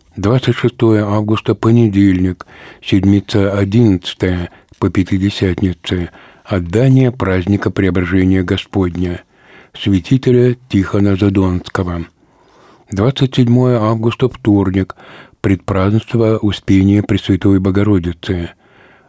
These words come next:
Двадцать восьмое августа, среда, Успение Пресвятой Владычицы нашей Богородицы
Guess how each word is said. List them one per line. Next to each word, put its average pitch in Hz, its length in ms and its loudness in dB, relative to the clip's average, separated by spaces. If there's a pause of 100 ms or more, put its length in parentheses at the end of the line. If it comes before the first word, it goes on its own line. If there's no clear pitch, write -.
(120)
Двадцать 107 400 0
восьмое 110 540 2
августа, 92 540 -2
среда, 95 580 0 (600)
Успение 101 760 2
Пресвятой 101 580 0
Владычицы 95 680 0
нашей 92 380 -2
Богородицы 110 880 2